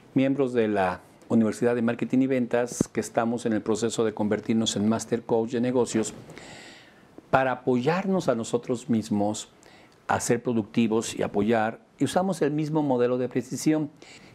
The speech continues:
¿Qué es específicamente a lo que nos referimos con ser productivos? No basta con decir ser productivo, hay que poner un ejemplo como así.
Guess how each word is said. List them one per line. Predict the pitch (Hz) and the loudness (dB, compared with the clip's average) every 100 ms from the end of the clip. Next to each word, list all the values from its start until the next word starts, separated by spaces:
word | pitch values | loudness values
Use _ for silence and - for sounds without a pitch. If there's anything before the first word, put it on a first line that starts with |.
| - - | -6 2
¿Qué | 226 233 135 | 2 4 0
es | - - | -2 -4
específicamente | - - 123 - 165 160 113 104 95 87 82 - - - - - - - - - _ _ _ - - | -4 0 0 0 0 0 -2 -2 -4 -6 -12 -14 -20 -20 -20 -20 -20 -20 -20 -20 _ _ _ -20 0
a | 120 | 2
lo | 120 104 | 2 2
que | 117 | 0
nos | 110 104 | 0 0
referimos | 107 117 120 131 101 110 - - - - - | 0 2 2 2 -2 -6 -12 -14 -20 -10 -2
con | 110 107 | 0 0
ser | - 131 127 | 0 0 -2
productivos? | 113 95 - - 82 - - - - - - - - - | -4 -4 -8 -8 -10 -10 -16 -18 -20 -20 -20 -20 -6 0
No | 135 170 185 | 4 4 2
basta | 165 160 - 156 151 | 0 -2 0 0 0
con | 120 113 | 0 2
decir | 113 110 139 135 135 - | 0 0 2 0 0 -10
ser | - - 147 139 | -2 2 2 2
productivo, | 131 120 117 151 127 78 - - - - - - | -2 -2 -2 0 0 -2 -12 -20 -20 -20 -6 0
hay | 95 | 0
que | 104 113 | 0 -2
poner | - 147 123 113 - | 0 0 0 -2 -2
un | 113 | -2
ejemplo | 113 107 101 98 101 | 0 0 -2 0 -2
como | 98 101 | 0 -2
así. | - 104 | -2 -4